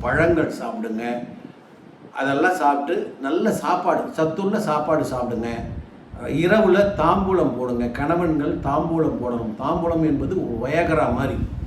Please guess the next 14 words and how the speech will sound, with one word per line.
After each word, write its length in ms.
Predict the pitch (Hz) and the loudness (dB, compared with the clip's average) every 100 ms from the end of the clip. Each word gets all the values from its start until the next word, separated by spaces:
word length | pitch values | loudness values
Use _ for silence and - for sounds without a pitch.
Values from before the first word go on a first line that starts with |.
| - - - | -8 -12 -6
வெற்றிலை 440 | 151 156 175 180 156 | 0 2 4 4 4
பாக்கு 380 | - 143 143 131 | 2 0 0 -4
சுண்ணாம்பு 400 | 151 156 151 143 | 0 2 2 2
வச்சு 200 | 143 156 | 0 -2
போடுங்க, 560 | 143 147 139 156 180 - - | -2 -2 0 -2 -4 -8 -8
அதை 160 | 127 120 | -2 0
முழுங்கணும். 520 | 143 160 151 123 107 - - - | 4 4 4 2 -4 -10 -16 -18
செய்து 280 | - 147 170 | -2 0 2
பாருங்க. 520 | 156 135 127 139 143 143 - - - - - - | 2 2 0 -2 -4 -6 -12 -14 -14 -14 -16 -12
அது 180 | 120 117 | -6 -2
நிறைய 640 | 113 131 180 202 240 233 | -2 0 2 2 4 4
ஆண்மை 400 | - 151 202 196 | 4 2 4 2
சக்தி 360 | 170 156 - 156 | 4 2 0 0
அதிகரிக்கக்கூடியது. 920 | 160 151 143 143 139 135 131 135 135 | 0 0 -2 -2 -4 -2 -2 0 -2